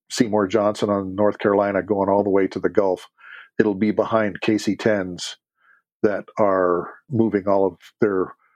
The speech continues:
maintenance people, all of their support people, all of their parts, all of their engines and everything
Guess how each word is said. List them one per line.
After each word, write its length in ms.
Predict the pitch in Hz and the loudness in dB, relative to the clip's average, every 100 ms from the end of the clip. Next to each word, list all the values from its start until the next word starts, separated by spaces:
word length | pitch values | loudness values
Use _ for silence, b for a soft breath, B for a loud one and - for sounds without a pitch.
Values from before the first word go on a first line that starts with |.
| _ _ - | _ _ -2
maintenance 380 | 113 113 104 98 | 0 2 0 -4
people, 480 | - 107 - 98 92 | -2 -2 2 2 4
all 140 | 98 | 2
of 40 | 92 | 0
their 40 | |
support 460 | 92 - - 113 104 | -4 -6 0 -2 0
people, 440 | 107 98 98 92 - B B - | -4 0 0 0 -2 B B 0
all 140 | 107 | 2
of 40 | 92 | 2
their 120 | 90 | -4
parts, 500 | - 127 101 95 - | 0 0 0 -2 -2
all 160 | 110 101 | 0 2
of 60 | |
their 160 | 92 90 | 0 0
engines 580 | 113 107 104 95 87 - | 0 0 0 -2 -4 -6
and 120 | 104 | -2
everything 400 | 98 95 - 82 | 2 0 0 -4